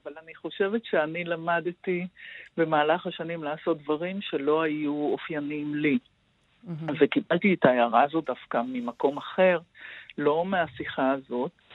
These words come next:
Speaker 1: אה, כי דווקא היו דברים שאני חשבתי שאני לא, אה, אה, צריכה אותם. ובאיזשהו שלב הבנתי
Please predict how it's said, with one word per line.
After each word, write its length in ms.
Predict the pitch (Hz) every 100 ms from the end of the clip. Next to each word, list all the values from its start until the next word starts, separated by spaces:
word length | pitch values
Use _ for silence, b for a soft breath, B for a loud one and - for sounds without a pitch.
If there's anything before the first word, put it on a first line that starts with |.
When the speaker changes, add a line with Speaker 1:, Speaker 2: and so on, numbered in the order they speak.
| B B B B -
Speaker 1:
אה, 220 | 143 135 135
כי 120 | - 156
דווקא 300 | 165 - 202
היו 160 | 190
דברים 320 | 165 160 196
שאני 280 | 190 156 160
חשבתי 560 | - 151 151 143 - 131
שאני 440 | - 127 135 135 123
לא, 360 | 143 170 160 - _ -
אה, 120 | - - -
אה, 100 | 269 226 -
צריכה 340 | - 160 170 147
אותם. 380 | 123 - 107 - _ B B B B B B -
ובאיזשהו 1200 | 135 131 131 127 117 - - - 139 170 202 196
שלב 260 | 185 208 226 190
הבנתי 640 | 170 143 196 277 - 180